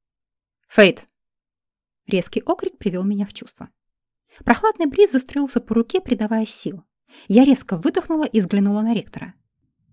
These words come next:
Он заметил мой страх и приободрился.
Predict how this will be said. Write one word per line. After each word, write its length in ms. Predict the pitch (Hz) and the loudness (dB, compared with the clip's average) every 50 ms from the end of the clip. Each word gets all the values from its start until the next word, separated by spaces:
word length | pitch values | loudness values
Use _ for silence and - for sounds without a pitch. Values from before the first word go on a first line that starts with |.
| _ _ _ _ _ _ _ _ _ _ - | _ _ _ _ _ _ _ _ _ _ -4
Он 120 | - 330 359 | -4 -4 -2
заметил 520 | - - 330 330 254 190 170 - 180 170 | -2 -2 2 2 2 2 0 -2 -4 -2
мой 160 | 185 196 220 | -2 0 -2
страх 420 | 226 - - - 285 359 - - - | -2 -4 -4 -4 -4 -4 -4 -2 -2
и 80 | 233 | -2
приободрился. 800 | 226 - - 294 285 262 294 262 - - - - - - - | -2 -2 -2 -2 -2 0 0 0 -2 -2 -8 -14 -14 -12 -14